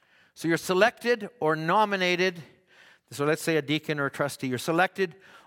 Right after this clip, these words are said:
or nominated by the board and the pastor, proje-, presented to the church. So over the years, we had different deacons. Brother Harold, um,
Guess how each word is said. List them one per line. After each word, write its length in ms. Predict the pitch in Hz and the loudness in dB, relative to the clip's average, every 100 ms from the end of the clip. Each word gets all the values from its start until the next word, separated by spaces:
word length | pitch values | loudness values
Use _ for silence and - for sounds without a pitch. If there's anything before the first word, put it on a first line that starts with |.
| - | -8
or 80 | 127 | -2
nominated 540 | 151 175 175 175 165 | 2 2 0 0 2
by 140 | 147 | 0
the 100 | 131 | 0
board 360 | 127 147 165 196 | -2 2 2 0
and 120 | 131 | -6
the 20 | |
pastor, 560 | 123 - 147 - 170 170 - - - - _ - | -6 -2 -2 -4 -6 -6 -10 -20 -20 -20 _ -6
proje-, 460 | 147 131 170 - | -4 0 -2 -4
presented 480 | - 151 170 165 160 | -6 0 0 0 -4
to 100 | - | -4
the 80 | 147 | -6
church. 480 | - 139 - - - - _ _ _ _ _ _ | -2 -4 -4 -14 -18 -20 _ _ _ _ _ _
So 340 | - 180 165 143 - | -4 0 0 -2 0
over 260 | 170 180 | 2 2
the 100 | 185 | 0
years, 560 | 185 165 180 185 - - - _ _ _ _ _ _ _ - - | 2 2 2 0 -4 -12 -18 _ _ _ _ _ _ _ -20 -14
we 140 | - 131 | -6 -2
had 140 | 135 | -2
different 320 | 131 - 135 | -2 -6 -6
deacons. 640 | 113 170 170 175 - - - _ _ _ _ _ | -2 -2 -2 -6 -8 -12 -16 _ _ _ _ _
Brother 200 | 101 104 | -12 -10
Harold, 480 | 107 135 147 147 147 - _ _ _ _ _ _ _ | -4 0 0 -2 -6 -16 _ _ _ _ _ _ _
um, 500 | 113 107 104 98 92 | -10 -8 -8 -10 -14